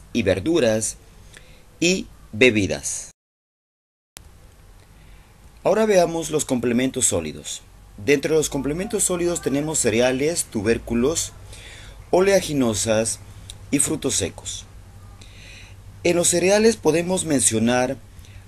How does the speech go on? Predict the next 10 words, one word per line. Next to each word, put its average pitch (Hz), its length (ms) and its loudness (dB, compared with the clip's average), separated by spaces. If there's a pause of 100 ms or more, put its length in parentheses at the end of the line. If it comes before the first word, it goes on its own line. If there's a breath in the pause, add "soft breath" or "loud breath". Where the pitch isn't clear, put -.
al 131 160 6
maíz, 123 640 4 (240)
al 104 160 0
trigo, 131 640 2
a 107 80 0
la 98 240 -2
quinoa, 127 640 0
kiwicha, 110 800 -2 (100)
pan, 127 400 2 (140)
etcétera. 98 540 -2